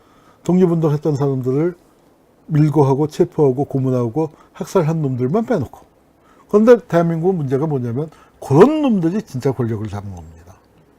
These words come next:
그게 대한민국의 비극이죠. 독립운동에서 변절한 사람들, 이것도 하나하나 얘기하자면 끝이 없지만, 이광수, 최남선, 박희도, 정춘수는 민족대표 삼십삼 인이에요.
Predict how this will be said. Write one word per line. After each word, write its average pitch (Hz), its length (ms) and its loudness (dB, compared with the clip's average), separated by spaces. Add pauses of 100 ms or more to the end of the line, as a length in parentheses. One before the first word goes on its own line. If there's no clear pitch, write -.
(1120)
그게 208 160 0
대한민국의 127 440 -2
비극이죠. 104 560 -12 (1400)
독립운동에서 180 680 2
변절한 123 520 -2
사람들, 101 360 -12 (160)
이것도 139 220 -14
하나하나 151 480 -4
얘기하자면 120 500 -4 (440)
끝이 - 220 -8
없지만, 120 540 -4
이광수, 127 440 -2
최남선, 117 500 -6
박희도, 185 380 0
정춘수는 165 680 -6 (300)
민족대표 202 560 0
삼십삼 196 520 -8
인이에요. 131 280 -10